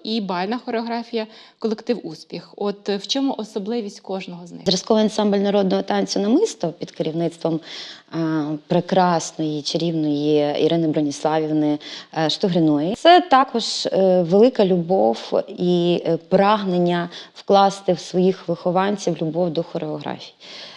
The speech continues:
Speaker 2: Е, приємно те, що в репертуарі, е, м, ансамблю "Намисто"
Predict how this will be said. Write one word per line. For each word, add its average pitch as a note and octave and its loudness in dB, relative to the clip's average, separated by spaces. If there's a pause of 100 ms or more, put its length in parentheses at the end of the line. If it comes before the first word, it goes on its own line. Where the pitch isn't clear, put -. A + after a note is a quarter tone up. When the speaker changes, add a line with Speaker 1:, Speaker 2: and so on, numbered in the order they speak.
(260)
Speaker 2:
Е, F3+ 2 (460)
приємно B3 8
те, D#4+ 6
що - 0
в G3+ 4 (180)
репертуарі, F#3 2
е, E3 -6
м, D3+ -4
ансамблю A#3+ 4
"Намисто" G#3 0